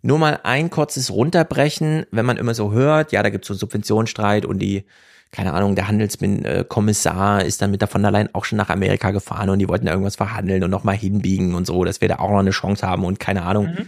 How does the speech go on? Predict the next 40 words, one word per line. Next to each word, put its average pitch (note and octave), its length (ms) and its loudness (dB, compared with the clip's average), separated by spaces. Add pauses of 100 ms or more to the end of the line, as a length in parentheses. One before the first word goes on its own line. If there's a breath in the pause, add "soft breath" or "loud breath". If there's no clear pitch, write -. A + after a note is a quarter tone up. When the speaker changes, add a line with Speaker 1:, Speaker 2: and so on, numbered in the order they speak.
Speaker 1:
Und F#2+ 100 -4
dann G2+ 160 2
sagen G2 300 0
wir G2+ 160 2
immer, G2 180 2
ja, F#2 140 2
aber F#2+ 140 0
wenn G2 100 -2
der F#2 80 0
Lindner G2 300 -2
da G2 100 0
die G#2 80 -8
schwarze - 280 -2
Null G2+ 200 2
ist, G#2 160 -4
klappt - 260 0
das G#2+ 160 -2
halt F2+ 160 -4
nicht. - 320 -2 (540 loud breath)
Wir G#2+ 100 2
hören C#3+ 120 4
jetzt E3 200 -2
mal C3 100 2
so B2+ 80 -2
einen A#2+ 80 -4
ganz D#3 320 -2
kleinen, C3+ 560 -2 (100)
völlig E3+ 320 0
kontextbefreiten, C3+ 1200 -2
aber G#2+ 180 2
mit A2 120 -2
einer G#2 220 2 (180)
deutlichen D3 540 0
Zahl, C#3+ 560 0 (380 soft breath)
die A#2 120 0
wir A2+ 180 4
dann G#2 280 -2
auch A2+ 100 -2
einfach A2 220 0
als - 460 -4